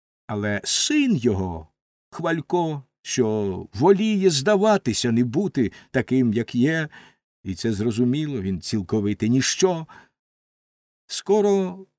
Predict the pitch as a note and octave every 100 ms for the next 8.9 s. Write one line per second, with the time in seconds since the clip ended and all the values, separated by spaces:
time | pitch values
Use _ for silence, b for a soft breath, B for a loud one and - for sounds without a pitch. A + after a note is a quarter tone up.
0 | _ _ - F#3+ F3 - - A3+ A3+ A#3+
1 | A#3 G#3+ A#3 _ - C#3 F#3 F3+ D3 C#3+
2 | C3 E3 F#3+ F#3 F#3 F3 _ - F#3+ C#3+
3 | C#3 C3+ - D#3 - - - _ _ _
4 | _ _ F#2+ G2 G2 F2+ A2 G2 F#2 A#2
5 | C3 D3 D3 - A2 A#2 - C3+ A#2 C3
6 | B2+ - A#2+ G2+ D#3+ - G3 F3+ E3+ D#3+
7 | - E3+ E3+ G#3+ - G#3 - D3+ B -
8 | - E3+ D3+ C3 - - C#3 A#2+ E2